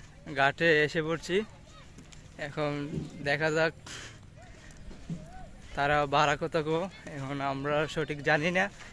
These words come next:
এখন দেখা যাক, এই দেখেন আমরা এসে পড়ছি, আমাদের সাথেই থাকেন। আমরা তাদের জন্য,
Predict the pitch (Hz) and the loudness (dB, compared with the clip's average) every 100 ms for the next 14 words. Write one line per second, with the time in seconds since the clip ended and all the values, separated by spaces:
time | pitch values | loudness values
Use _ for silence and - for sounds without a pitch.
0 | - - - - - 139 147 139 139 139 | -18 -18 -20 -16 -10 -6 -2 0 0 0
1 | 147 139 139 135 156 165 147 135 127 147 | 0 0 0 -2 -2 -2 -2 -2 -4 -4
2 | 139 - - 139 - - - - - - | -6 -8 -12 -14 -14 -18 -16 -16 -16 -14
3 | - - - - - - - - - - | -14 -14 -16 -16 -16 -16 -16 -16 -18 -20
4 | - - - - - - - - - - | -18 -14 -12 -10 -10 -10 -10 -14 -14 -16
5 | - - - 143 147 165 180 165 165 160 | -18 -16 -4 -2 4 2 4 2 2 2
6 | 170 175 220 - - - - - - - | 2 4 0 -2 -16 -16 -18 -18 -18 -18
7 | - 143 151 151 147 147 147 151 | -14 -8 -6 -2 0 0 0 -2